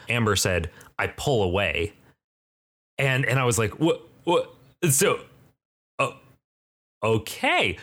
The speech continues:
so you're drowned. You're, you're, like, you get washed, washed down the river farther. You, like, are gonna be, this, this sucks for you, but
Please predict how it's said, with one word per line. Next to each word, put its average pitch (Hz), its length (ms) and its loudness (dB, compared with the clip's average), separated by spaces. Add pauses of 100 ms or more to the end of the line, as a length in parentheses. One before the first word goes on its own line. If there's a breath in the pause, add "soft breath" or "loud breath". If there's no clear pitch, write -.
so 127 460 0 (180)
you're 135 240 0
drowned. 135 520 0
You're, 110 200 2
you're, 107 280 2
like, 104 280 0
you 101 240 2
get 110 160 0
washed, 98 560 -2
washed 107 380 0
down 117 140 0
the 123 80 2
river 127 260 2
farther. 82 340 0
You, 87 280 2
like, 90 280 0
are 92 140 2
gonna 92 180 2
be, 95 380 0 (160 loud breath)
this, 104 260 2
this 110 240 0
sucks - 320 0
for 139 140 -2
you, 156 320 2
but 104 200 -4